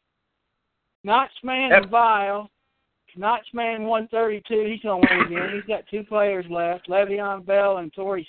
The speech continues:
Speaker 1: Smith, against Vile's one eleven and Eli Manning and Will Allen. That game's over. I, Notchman's gonna stay undefeated.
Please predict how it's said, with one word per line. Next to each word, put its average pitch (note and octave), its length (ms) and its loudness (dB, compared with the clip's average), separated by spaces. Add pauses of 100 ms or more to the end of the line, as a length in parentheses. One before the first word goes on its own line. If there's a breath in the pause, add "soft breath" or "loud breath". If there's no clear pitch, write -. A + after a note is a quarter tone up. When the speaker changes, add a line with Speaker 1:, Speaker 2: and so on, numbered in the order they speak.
(100)
Speaker 1:
Smith, F#3 340 -4 (880)
against E3+ 380 -8
Vile's G3+ 540 2
one G3+ 220 -4
eleven G#3+ 640 4
and F3+ 360 -14 (540)
Eli G#3 400 0
Manning G#3 580 -2
and D#3+ 180 -8 (120)
Will G3 280 4
Allen. F3+ 360 0
That G3+ 220 -10
game's F#3 300 -8
over. E3 340 -2
I, F#3 80 -8 (100)
Notchman's F#3+ 500 -10
gonna E3 220 -10
stay F3 220 -6
undefeated. F3 640 -12